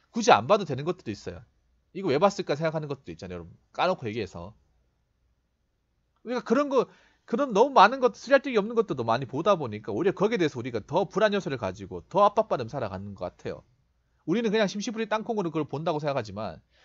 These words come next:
그 심심풀이 땅콩들 때문에 오히려 머릿속이 복잡하고 불안하고 내일 어떻게 되는 거 아니야? 이런 생각 때문에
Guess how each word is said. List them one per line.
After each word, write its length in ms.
그 160
심심풀이 500
땅콩들 460
때문에 680
오히려 220
머릿속이 360
복잡하고 760
불안하고 540
내일 200
어떻게 260
되는 180
거 60
아니야? 240
이런 240
생각 220
때문에 460